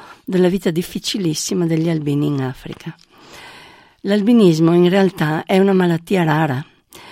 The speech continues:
ereditaria, con cui si può convivere, che consiste nella ridotta o mancata produzione di melanina,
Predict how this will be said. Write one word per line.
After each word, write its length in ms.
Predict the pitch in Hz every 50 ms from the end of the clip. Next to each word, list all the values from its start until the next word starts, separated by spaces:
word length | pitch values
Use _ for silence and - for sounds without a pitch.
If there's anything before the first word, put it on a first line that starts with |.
| - - -
ereditaria, 800 | 214 202 180 175 156 175 165 - - 160 160 165 170 180 185 196
con 220 | - - 170 165 165
cui 160 | - - 269
si 160 | - - 277
può 160 | - - 156
convivere, 680 | - - 143 143 139 143 156 165 156 147 135 139 - 175
che 120 | - - -
consiste 560 | - 247 233 240 - 214 170 156 - - 180
nella 320 | 165 165 165 160 165 165
ridotta 720 | 165 180 190 185 202 190 170 - _ _ - 160 147 143 - - - - _ -
o 100 | - 180
mancata 500 | 180 190 202 220 220 214 190 - - 156
produzione 640 | - 175 170 180 302 311 - - - 156 160 190
di 100 | 190 180
melanina, 640 | 156 147 143 147 147 139 135 127 127 127 123 135 156